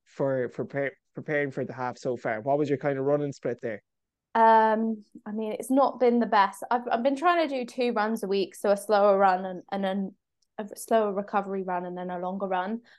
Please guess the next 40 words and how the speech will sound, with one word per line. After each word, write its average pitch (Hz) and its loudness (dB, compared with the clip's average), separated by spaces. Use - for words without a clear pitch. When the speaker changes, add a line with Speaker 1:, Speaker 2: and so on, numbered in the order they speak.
Speaker 2:
Um, 190 0
I 214 0
have 220 0
dabbled 202 2
some 196 -2
intervals, 208 -2
but - -4
not 196 -4
that 170 0
much. - -6
Um, 180 -4
yeah, 175 0
and 196 -2
then 196 -2
the 190 -4
furthest 208 0
I've 202 -4
done 185 0
in 214 0
my 202 2
runs, 185 -6
uh, 185 -12
um, 180 -14
a - -20
couple - -10
of - -8
weeks - -8
ago 185 -4
was 185 -2
an 196 -6
eighteen 214 -2
and 240 0
a 240 0
half 247 0
kilometer. 254 0
Speaker 1:
Oh, 143 -6
you're 123 -4
Speaker 2:
So, 135 0
Speaker 1:
there, 196 4
so. 113 -8